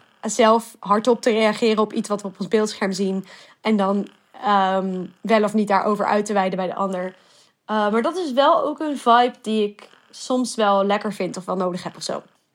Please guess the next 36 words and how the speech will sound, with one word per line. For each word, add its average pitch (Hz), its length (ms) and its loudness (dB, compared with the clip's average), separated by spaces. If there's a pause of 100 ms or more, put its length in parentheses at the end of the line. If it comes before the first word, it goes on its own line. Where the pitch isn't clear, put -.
(520)
Ehm, 277 440 0 (500)
en 311 560 0
vanmorgen 311 500 2
hadden 330 220 4
we 269 300 0 (140)
met 254 220 -2
elkaar, 262 560 2 (560)
eh, 208 320 -2
een - 80 -10
gesprek - 520 -4 (400)
tijdens 233 260 2
de 202 100 -2
lunch 339 420 0
eigenlijk. 330 500 2
Dus 226 220 -6
het 208 100 -16
was 202 160 -6
al 180 100 -4
middag, 196 320 -2
maar 165 120 -6
oké. 240 260 0 (640)
Over, 247 760 2
ehm, 190 480 -6 (440)
A 254 40 -2
D 226 60 2
H 220 120 4
D. 247 420 -2 (360)
Hij 226 200 2
is 220 100 0
gediagnosticeerd 202 720 -4
met 196 160 -8
A 185 120 -4
D 180 40 -10
H 180 160 -4
D, 180 60 -6
eh, 202 220 -2